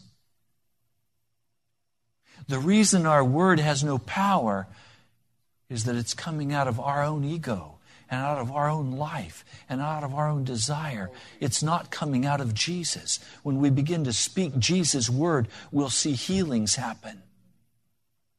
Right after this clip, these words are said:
What happened when Jesus walked upon the earth and he saw a blind man?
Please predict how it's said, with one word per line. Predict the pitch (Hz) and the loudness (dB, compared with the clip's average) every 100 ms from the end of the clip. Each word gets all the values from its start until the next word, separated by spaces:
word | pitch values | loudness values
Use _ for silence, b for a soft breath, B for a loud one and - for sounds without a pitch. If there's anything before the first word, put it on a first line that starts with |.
| _ _ _ _ _ _ _ _ _ b b | _ _ _ _ _ _ _ _ _ b b
What | 156 180 | 0 0
happened | 175 208 190 151 143 | 4 4 4 4 6
when | 156 | 8
Jesus | 135 175 208 175 143 | 6 6 6 6 6
walked | 139 190 180 - | 8 8 8 6
upon | 160 185 180 | 2 6 6
the | 156 165 | 6 6
earth | 180 143 - B B | 6 6 2 B B
and | 156 147 | 2 2
he | 135 | 4
saw | - 190 180 | 2 4 4
a | |
blind | 120 156 190 175 135 | 4 2 2 4 2
man? | 135 120 104 | 2 2 2